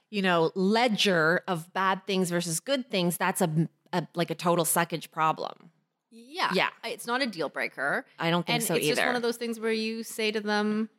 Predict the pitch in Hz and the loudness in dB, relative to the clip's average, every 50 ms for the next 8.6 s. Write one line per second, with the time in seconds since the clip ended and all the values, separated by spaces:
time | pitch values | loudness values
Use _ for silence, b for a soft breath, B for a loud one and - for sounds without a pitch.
0 | _ _ _ _ _ - 214 226 226 220 196 165 151 151 - - 208 240 247 254 | _ _ _ _ _ -2 0 0 2 2 2 2 0 0 0 -2 -2 -2 -2 -4
1 | 208 - - 180 160 - 180 156 135 117 - - - 214 240 254 226 - - - | -4 -2 -2 -2 -2 -2 -4 -2 -2 -2 -2 0 -2 -2 0 -2 -2 -2 0 0
2 | 233 277 294 277 254 233 - 240 196 202 180 - - - - 139 147 156 165 175 | 0 0 0 -2 -2 -2 -4 -4 -4 -4 -4 -6 -6 -8 -8 -6 -6 -6 -4 -4
3 | 185 190 _ _ _ _ - - 453 480 494 571 571 539 494 523 466 466 453 415 | -4 -6 _ _ _ _ -4 0 0 0 2 2 2 2 2 2 4 2 2 4
4 | 403 392 392 415 392 339 403 381 - - 269 262 359 415 415 320 175 110 98 - | 4 4 4 4 4 4 2 2 2 2 2 2 2 2 2 2 0 -2 -4 -10
5 | 196 - _ b b b b b b b b - - 403 415 427 480 453 453 415 | -16 -20 _ b b b b b b b b -2 0 2 2 2 2 2 2 2
6 | 370 349 - - 277 - - 254 226 226 185 160 214 311 349 339 285 233 - - | 0 0 -2 -2 -6 -6 -6 -4 -4 0 0 2 2 2 2 2 2 2 2 2
7 | - 226 190 180 180 170 - - 185 160 151 123 107 110 202 226 233 311 240 233 | 2 2 2 0 0 0 0 0 0 0 0 -2 -2 0 0 0 2 2 2 2
8 | 302 294 277 262 240 220 202 190 185 - - | 2 2 2 2 2 2 2 2 0 -4 -10